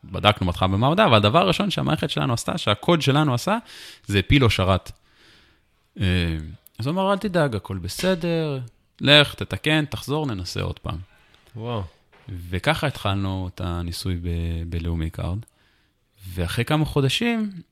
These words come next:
Speaker 1: זה התחיל להתרחב, הוא אמר לי, "טוב, אני רוצה עכשיו לכסות את כל ה-, את כל הפיירוולים של צ'ק פוינט", כי התחלנו מלכסות את צ'ק פוינט. "אני רוצה לכסות את כל הפיירוולים של צ'ק פוינט שלי." אמרתי לו, "אוקיי." הוא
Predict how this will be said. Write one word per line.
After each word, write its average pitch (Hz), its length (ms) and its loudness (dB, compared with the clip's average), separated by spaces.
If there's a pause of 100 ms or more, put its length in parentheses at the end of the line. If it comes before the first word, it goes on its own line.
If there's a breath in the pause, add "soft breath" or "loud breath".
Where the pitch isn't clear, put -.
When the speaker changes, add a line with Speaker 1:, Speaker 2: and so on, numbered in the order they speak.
(140)
Speaker 1:
זה 95 220 -6
התחיל - 260 -6
להתרחב, 92 500 -4 (120)
הוא 95 100 -10
אמר 110 200 -4
לי, 123 100 -4
"טוב, 190 240 -2
אני 113 120 -6
רוצה 107 200 -2
עכשיו 143 180 -4
לכסות - 380 -6
את 110 100 -6
כל 143 240 2
ה-, 107 360 -2 (220)
את 104 80 -6
כל 139 160 4
הפיירוולים 123 460 4
של 98 140 -6
צ'ק 90 240 -2
פוינט", 87 180 -8
כי - 60 -6
התחלנו 113 280 -2
מלכסות - 460 -2
את - 80 -4
צ'ק - 180 -4
פוינט. - 220 -6
"אני - 560 -20
רוצה 120 120 6
לכסות 147 260 4
את 127 60 -2
כל 170 160 6
הפיירוולים 135 440 6
של 107 100 0
צ'ק - 220 -2
פוינט - 180 -4
שלי." - 200 -6 (560)
אמרתי 139 140 -8
לו, 117 80 2
"אוקיי." 156 220 -4
הוא 151 60 -12